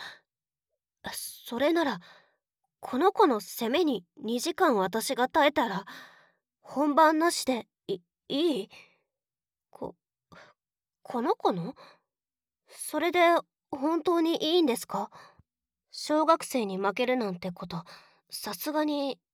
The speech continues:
ないですよ。いくら二時間って言っても、エッチしたことない子供にされても。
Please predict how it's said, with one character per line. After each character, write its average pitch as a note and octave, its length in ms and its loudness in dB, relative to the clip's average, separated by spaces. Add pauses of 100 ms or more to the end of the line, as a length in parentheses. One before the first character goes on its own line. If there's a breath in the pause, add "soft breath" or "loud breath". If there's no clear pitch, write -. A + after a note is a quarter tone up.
(180)
な A#3+ 180 -2
い D4+ 80 0
で A#3 80 -2
す F3 180 -10
よ。 E3+ 300 -10 (880 soft breath)
い D4 120 -2
く D#4 160 0
ら A#3 140 0
二 G3+ 180 0
時 C4 120 0
間 B3+ 180 0
っ - 20 -8
て F#3 80 -12
言 F3+ 80 -14
っ - 20 -20
て G#3+ 120 -8
も、 F3 200 -10 (640 soft breath)
エ C#4+ 120 0
ッ - 100 -2
チ D4+ 140 -2
し - 100 -8
た A#3+ 120 -4
こ B3+ 120 -2
と A#3+ 100 -4
な G#3+ 160 -6
い G3+ 60 -8
子 G3 160 -12
供 A3+ 260 -6
に A3+ 100 -8
さ - 200 -10
れ A3 100 -8
て A3+ 140 -8
も。 F#3 140 -10